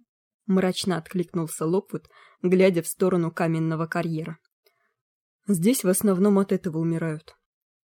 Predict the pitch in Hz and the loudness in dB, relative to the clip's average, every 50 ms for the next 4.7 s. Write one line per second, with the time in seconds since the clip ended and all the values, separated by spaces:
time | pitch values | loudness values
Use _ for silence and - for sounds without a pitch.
0 | _ _ _ _ _ _ _ _ _ _ _ _ _ _ _ 226 226 220 220 226 | _ _ _ _ _ _ _ _ _ _ _ _ _ _ _ _ -20 -20 -20 -20
1 | 226 226 _ _ _ - 208 208 208 202 196 208 269 311 - - 196 - 170 170 | -20 -20 _ _ _ 2 4 6 6 6 6 4 2 0 -2 -4 -2 -2 -2 -4
2 | - - - 175 165 170 156 165 - - - - - 165 160 165 165 220 240 208 | -2 -2 -2 0 2 2 0 0 -2 -6 -8 -6 -4 -4 -2 -2 0 0 -2 -2
3 | - 165 - - - _ _ _ _ _ - 208 - - 262 269 - 220 185 202 | -4 -8 -10 -14 -20 _ _ _ _ _ 0 0 2 2 2 4 4 4 6 4
4 | - - - 185 175 170 165 214 254 262 185 156 - | 4 2 2 2 2 4 4 6 6 4 4 0 -4